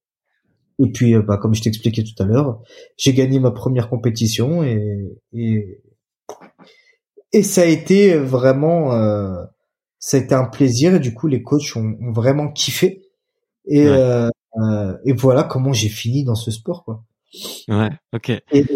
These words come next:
Speaker 2: Bah, l'histo-,
Speaker 1: et
Speaker 2: l'histoire est belle, hein. L'histoire est belle. Parce que si, imagine ton papa t'aurait, te,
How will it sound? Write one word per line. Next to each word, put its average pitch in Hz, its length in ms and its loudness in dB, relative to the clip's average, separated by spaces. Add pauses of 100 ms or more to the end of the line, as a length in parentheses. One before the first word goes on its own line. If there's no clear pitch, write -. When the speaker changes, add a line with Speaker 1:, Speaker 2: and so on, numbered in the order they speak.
Speaker 2:
Bah, 117 120 2
l'histo-, 131 400 4
Speaker 1:
et 123 60 -6
Speaker 2:
l'histoire 131 300 0
est 131 80 0
belle, 135 180 2
hein. 92 180 -4 (200)
L'histoire 110 340 -4
est 104 60 2
belle. 101 180 2
Parce - 200 -16
que 113 100 -4
si, - 220 -4
imagine 131 340 2
ton 127 140 2
papa 135 220 2
t'aurait, 107 320 2
te, 101 560 -2